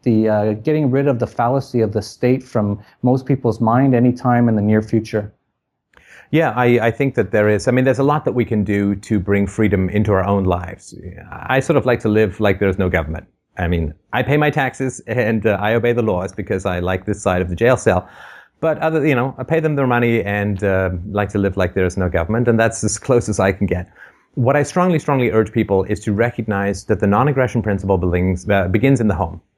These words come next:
Speaker 2: Begins in the home. It begins with your children. The non-aggression principle means no hitting. Uh, it means don't raise your voice, don't intimidate, don't threaten,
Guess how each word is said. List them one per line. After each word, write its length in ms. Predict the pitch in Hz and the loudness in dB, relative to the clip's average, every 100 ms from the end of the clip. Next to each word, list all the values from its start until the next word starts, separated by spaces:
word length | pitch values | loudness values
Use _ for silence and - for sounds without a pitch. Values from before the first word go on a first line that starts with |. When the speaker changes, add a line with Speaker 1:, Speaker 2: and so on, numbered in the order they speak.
| _ _ _ 101 | _ _ _ -4
Speaker 2:
Begins 440 | 107 117 135 123 | 0 2 2 2
in 180 | - 107 | 2 2
the 80 | 92 | 2
home. 280 | 92 85 87 | 0 -2 -2
It 120 | 98 | -2
begins 400 | 104 95 107 104 | 0 2 2 2
with 160 | 104 92 | 0 -2
your 120 | 90 | -4
children. 400 | - 143 131 123 | -2 0 2 2
The 80 | 92 | 2
non-aggression 500 | 95 95 98 92 101 | 2 2 0 0 0
principle 540 | 98 95 87 87 90 - - 95 | 0 -2 0 0 0 -6 -10 0
means 280 | 98 92 | 2 2
no 140 | 95 87 | 2 2
hitting. 420 | 135 123 113 110 - - | 2 2 0 -4 -14 -4
Uh, 100 | 98 | -2
it 160 | 92 92 | 0 0
means 240 | 95 92 | 0 0
don't 200 | - 92 | 0 0
raise 200 | 90 90 | 2 0
your 100 | 95 | -2
voice, 280 | 95 123 123 | 0 0 0
don't 260 | - 90 85 | -2 -4 -4
intimidate, 580 | 85 127 123 113 101 98 | -4 0 2 2 2 0
don't 220 | 82 82 | -4 -6
threaten, 540 | - 113 110 98 95 | -2 -2 0 -4 -4